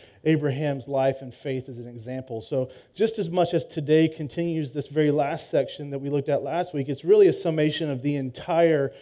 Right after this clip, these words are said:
section of what we call chapter four. And you'll see that as the themes overlap again and again.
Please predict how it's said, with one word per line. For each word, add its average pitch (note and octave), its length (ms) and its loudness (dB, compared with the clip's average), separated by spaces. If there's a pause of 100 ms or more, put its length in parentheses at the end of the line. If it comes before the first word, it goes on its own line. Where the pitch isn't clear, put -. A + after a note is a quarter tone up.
(180)
section D3 420 0
of C3 160 0
what C3+ 120 -4
we C3+ 140 -4
call A#2+ 240 -2
chapter A#2+ 360 -8
four. A#2 440 -4
And A2+ 100 -10
you'll B2+ 140 -8
see F#3+ 300 -6
that C3+ 160 2
as B2 180 0
the C3 100 -6
themes C#3 540 -6
overlap A#2 500 -2
again A#2 220 -12
and A2+ 140 -14
again. A2+ 400 -14